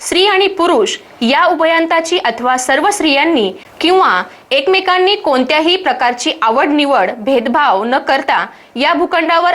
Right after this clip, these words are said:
आपले एक कुटुंब समजून एकमताने सत्यवर्तन करून राहावे. कोणताही धर्म ईश्वराने निर्माण केलेला नाही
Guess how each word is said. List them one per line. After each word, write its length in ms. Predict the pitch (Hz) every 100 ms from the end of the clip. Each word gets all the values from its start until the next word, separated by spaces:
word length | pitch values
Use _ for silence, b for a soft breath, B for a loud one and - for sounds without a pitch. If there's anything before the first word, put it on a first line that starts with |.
| 339
आपले 240 | 233 277
एक 260 | 277 285 -
कुटुंब 360 | 254 285 320
समजून 480 | 370 359 254 269 202 190 B B
एकमताने 640 | 254 - 330 330 349 349 381
सत्यवर्तन 640 | 339 - 240 233 254 330
करून 340 | - 247 311
राहावे. 440 | 339 269 254 214 185 - - -
कोणताही 520 | 269 277 359 359 415
धर्म 500 | 294 311 330 226 208 -
ईश्वराने 500 | 285 302 392 370 381
निर्माण 420 | 392 277 269 339
केलेला 440 | 381 349 262 285 320
नाही 400 | 254 233 226